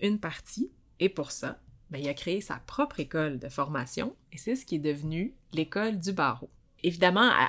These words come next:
à l'époque, ça faisait probablement l'affaire de tout le monde. En théorie, ça permettait aux facultés d'arrêter de se préoccuper des exigences du barreau,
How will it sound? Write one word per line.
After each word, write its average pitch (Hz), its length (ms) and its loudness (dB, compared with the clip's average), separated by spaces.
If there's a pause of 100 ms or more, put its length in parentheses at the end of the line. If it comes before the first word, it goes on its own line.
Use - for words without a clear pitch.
(120)
à 151 40 2
l'époque, 160 440 0
ça 156 140 -4
faisait 156 240 -2
probablement 156 480 0
l'affaire 170 340 0
de 160 100 -4
tout - 160 -6
le 151 60 -4
monde. 220 200 -4 (400)
En 156 120 0
théorie, 185 440 10
ça 165 140 2
permettait 156 400 -2
aux 170 80 2
facultés 160 460 -4
d'arrêter 151 400 0
de 196 60 -4
se - 100 -2
préoccuper 160 540 -2
des 151 220 -2
exigences 151 540 -4
du 160 120 -6
barreau, 151 500 -2